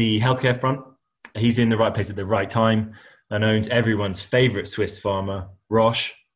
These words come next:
or Roche, as, uh, Trump might say. And, um, yeah, he's obviously pretty happy with that,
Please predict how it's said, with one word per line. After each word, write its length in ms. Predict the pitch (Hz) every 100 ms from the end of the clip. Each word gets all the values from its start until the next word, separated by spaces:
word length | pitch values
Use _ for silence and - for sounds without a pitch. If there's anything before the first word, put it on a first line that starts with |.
| _ _
or 260 | 104 95 82 _
Roche, 460 | 98 113 110 - - _ -
as, 220 | 98 92
uh, 160 | 95 90
Trump 240 | - 107 107
might 180 | 98 92
say. 400 | 107 107 104 104 - - _ _
And, 360 | 101 101 98 104
um, 380 | 101 98 95 98 _ _ - _ _ _
yeah, 360 | 143 147 98
he's 160 | - -
obviously 420 | 123 101 - 95 95 110
pretty 160 | 113 98
happy 240 | 90 95
with 160 | 92 90
that, 280 | 85 85